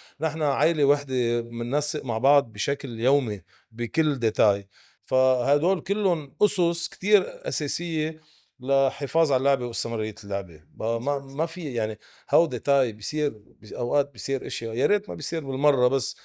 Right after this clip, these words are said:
Speaker 1: ما بيخلى الأمر. بس ما، ما بيمنع إنه ببلد مثل لبنان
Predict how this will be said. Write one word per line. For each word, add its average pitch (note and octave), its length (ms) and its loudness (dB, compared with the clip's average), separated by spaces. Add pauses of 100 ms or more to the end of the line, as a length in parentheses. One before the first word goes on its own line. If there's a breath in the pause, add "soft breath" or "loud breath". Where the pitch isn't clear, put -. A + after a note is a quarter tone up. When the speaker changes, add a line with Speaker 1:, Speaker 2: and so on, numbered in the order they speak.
(240 loud breath)
Speaker 1:
ما D3+ 100 4
بيخلى F3+ 340 4
الأمر. C#3 360 4
بس A#2+ 500 -6
ما، D#3+ 140 0
ما E3+ 160 -2
بيمنع E3 480 -2
إنه C3+ 220 -4
ببلد C#3+ 440 0
مثل E3+ 300 -8
لبنان C#3 420 -4